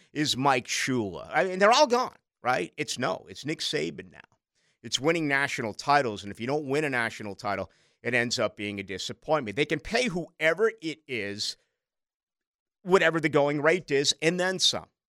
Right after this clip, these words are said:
That's not gonna be an issue. This is an old school blue blood with old money. You know, others can't compete.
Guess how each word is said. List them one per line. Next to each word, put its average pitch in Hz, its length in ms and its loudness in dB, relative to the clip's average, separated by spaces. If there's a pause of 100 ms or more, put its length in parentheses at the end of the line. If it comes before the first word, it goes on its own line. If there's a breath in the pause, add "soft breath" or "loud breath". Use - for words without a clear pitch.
(160)
That's 139 400 2
not 156 220 -2
gonna 120 180 -4
be 107 160 -6
an 98 80 -2
issue. 90 300 -8
This 151 220 0
is 143 140 -2
an 139 80 -2
old 170 380 2
school 170 540 0 (380)
blue 170 420 -2
blood 117 400 -2
with 135 180 -2
old 151 260 2
money. 160 420 -4 (220)
You 110 100 -10
know, 117 80 -2
others 160 320 2
can't 175 340 -4
compete. - 580 -12